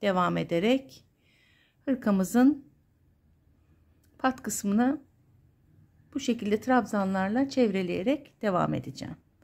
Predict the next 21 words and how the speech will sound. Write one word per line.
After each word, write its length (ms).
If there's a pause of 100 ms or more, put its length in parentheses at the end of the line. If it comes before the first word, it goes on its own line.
(960)
Gerek 340
duyduğum 340
yerler 320
olursa 340
tekrardan 560
size 240
göstereceğim. 720 (2250)
Bakın 340
böyle 460 (880)
düzgün 500
bir 100
şekilde 800 (120)
görüntüsü, 840 (1200)
e, 200
olması 440
lazım 360
hırkamızın. 540 (840)
Bu 80
şekilde 440
devam 340
ediyorum. 440